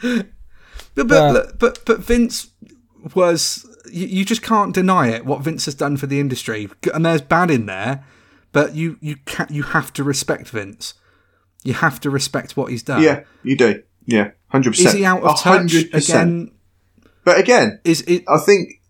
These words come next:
Speaker 3: he is out of touch. In, I think,
Speaker 1: Hmm.
Speaker 3: I think he is,
Speaker 2: He's out
Speaker 3: I
Speaker 2: of
Speaker 3: think
Speaker 2: time.
Speaker 3: he is out, <laughs> I think he is out of touch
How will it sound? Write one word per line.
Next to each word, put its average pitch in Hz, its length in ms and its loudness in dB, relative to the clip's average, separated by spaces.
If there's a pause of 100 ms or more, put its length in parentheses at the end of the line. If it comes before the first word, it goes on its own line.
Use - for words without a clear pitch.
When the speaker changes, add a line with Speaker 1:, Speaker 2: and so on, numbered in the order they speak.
Speaker 3:
he 156 180 6
is 165 180 4
out 131 140 4
of - 100 -8
touch. - 520 -2
In, 113 340 0
I 123 160 4
think, 202 220 0
Speaker 1:
Hmm. 135 280 -2 (140)
Speaker 3:
I 165 80 4
think 214 280 2
he 202 200 4 (160)
is, 202 140 2
Speaker 2:
He's 120 120 0
out 143 120 4
Speaker 3:
I - 20 4
Speaker 2:
of 151 80 0
Speaker 3:
think 139 180 6
Speaker 2:
time. 113 60 0
Speaker 3:
he 170 160 4
is 170 160 4
out, 151 240 2 (340)
<laughs> - 1500 -6
I 151 100 6
think 247 300 0
he 185 180 4
is 190 160 4
out 165 160 6
of - 160 -6
touch - 580 -2